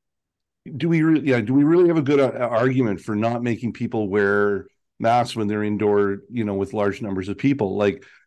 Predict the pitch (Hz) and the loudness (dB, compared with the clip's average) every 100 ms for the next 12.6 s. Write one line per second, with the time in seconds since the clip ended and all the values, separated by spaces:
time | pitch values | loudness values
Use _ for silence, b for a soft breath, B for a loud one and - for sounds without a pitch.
0 | _ _ _ - - - 143 185 170 127 | _ _ _ -20 -20 -6 2 4 6 4
1 | 127 131 135 185 185 135 131 156 165 175 | 0 2 2 4 4 2 2 2 4 2
2 | 185 175 - 165 175 147 147 147 139 131 | 2 0 0 0 2 2 2 2 2 2
3 | 160 151 131 117 101 101 117 151 139 131 | 4 2 2 2 2 4 4 4 4 4
4 | 120 104 131 147 160 95 120 123 104 135 | 2 -2 -2 -2 -4 -4 -4 -2 0 2
5 | 170 156 131 117 139 160 92 85 117 104 | 2 4 2 4 2 2 -2 -4 -4 0
6 | 135 175 156 110 104 139 139 104 92 107 | 2 2 2 0 2 0 0 -4 -2 -4
7 | 95 98 85 117 - _ _ _ _ _ | -4 -6 -12 -14 -16 _ _ _ _ _
8 | 123 120 113 - 131 117 113 104 135 113 | 0 0 0 0 0 2 -2 -4 -2 -2
9 | 107 110 107 _ - 98 107 120 - 127 | 0 -2 -4 _ -20 -8 -4 -4 -2 -2
10 | 110 98 135 123 156 175 - 104 95 - | -2 -4 -4 2 2 2 -2 -2 -2 -6
11 | - 110 110 107 107 107 101 - 104 110 | -10 -4 -2 0 0 -2 -2 -6 -4 -2
12 | 98 110 104 98 98 92 | -2 0 0 0 -2 -4